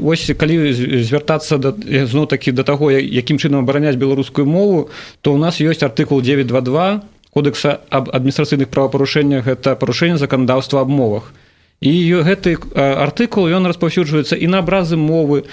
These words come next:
і на тое, калі чыноўнікі, напрыклад, адказваюць вам не па-беларуску на пісьмовы зварот,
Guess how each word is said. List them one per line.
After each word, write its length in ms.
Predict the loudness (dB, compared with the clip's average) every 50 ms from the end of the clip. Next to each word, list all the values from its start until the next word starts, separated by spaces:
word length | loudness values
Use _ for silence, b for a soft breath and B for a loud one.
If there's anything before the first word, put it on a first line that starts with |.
| B B B B B
і 160 | 0 0 2
на 160 | 2 0 0
тое, 400 | 0 0 0 2 2 2 2 0
калі 240 | 0 0 0 0 0
чыноўнікі, 480 | 0 0 0 2 2 2 0 0 0
напрыклад, 400 | 0 0 0 0 0 0 -2 -2
адказваюць 560 | -4 -4 -6 -4 -2 -2 -2 0 0 0 0 0
вам 160 | 0 0 0
не 20 |
па-беларуску 540 | 0 0 0 0 0 0 0 -2 -2 -2 -2
на 0 |
пісьмовы 400 | -2 -2 -2 0 0 0 0 0
зварот, 480 | 0 0 0 2 2 0 0 -2 -4